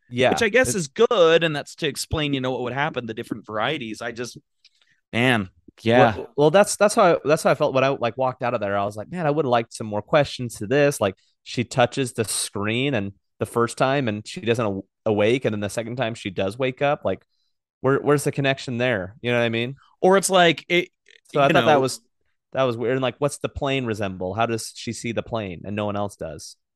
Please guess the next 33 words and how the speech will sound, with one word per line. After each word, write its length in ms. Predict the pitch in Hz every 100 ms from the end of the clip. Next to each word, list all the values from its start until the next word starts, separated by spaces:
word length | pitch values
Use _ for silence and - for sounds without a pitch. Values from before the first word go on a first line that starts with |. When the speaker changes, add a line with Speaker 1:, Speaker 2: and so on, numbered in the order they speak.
| _ _ _ _ _ _ _ _ _ _ _ _ - _
Speaker 1:
So 400 | - 135 123 120
it's 140 | 131 -
just 140 | 147
kinda 160 | 117 147
Speaker 2:
Yeah. 40 |
Speaker 1:
like, 180 | 131 120 -
little 280 | 123 127 -
interpretation, 880 | 127 120 135 - - 117 113 - _ -
it, 160 | 104
like, 180 | 98 113
leaves 180 | 147 143
it 80 | 135
up 100 | -
for 80 | 127
your 80 | 110
interpretation, 640 | 120 - 104 113 107 98
but 80 | 95
it's 100 | 104
also 280 | 101 -
like, 240 | 98 95 - _ _ _ _ _ _ _ _
I 120 | 127
d-, 100 | 123
I 140 | 113 123
don't 120 | 120
understand 420 | 117 110 123 107
that 140 | 98 -
connection. 640 | 101 98 - - 80 101 _
Like, 240 | - 90 _ _
how 280 | 123 113
is 100 | 107
that 200 | 104 90
plane 340 | - 107 98 95
there? 320 | 90 82